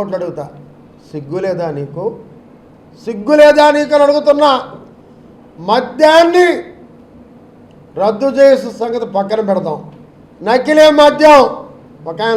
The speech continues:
లోపల ఉన్నాడు కేసులో, జిల్లా అధ్యక్షుడు, నకిలీ మద్యాన్ని తయారు చేసి జగన్ బ్రాండ్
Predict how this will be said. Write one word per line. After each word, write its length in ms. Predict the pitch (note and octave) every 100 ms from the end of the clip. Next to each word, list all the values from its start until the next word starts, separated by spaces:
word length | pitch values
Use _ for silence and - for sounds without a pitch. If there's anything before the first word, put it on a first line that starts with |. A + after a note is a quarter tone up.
| G#3+
లోపల 240 | G#3+ G#3+ G#3
ఉన్నాడు 200 | G3 F#3+
కేసులో, 280 | F#3+ F3 F3 E3+ - - - - - D#3+
జిల్లా 180 | G3+ G#3 G3
అధ్యక్షుడు, 360 | F#3+ - D#3+ - - - - - - - A3
నకిలీ 360 | C#4+ E4+ F4+ F4
మద్యాన్ని 400 | E4+ E4+ F4+ F4 F4
తయారు 260 | D#4+ E4+ E4 E4
చేసి 300 | E4 E4+ F4+ F#4+ - - _ _ - - D3
జగన్ 340 | G#3+ D4 F4 F4+
బ్రాండ్ 280 | D#4+ E4 E4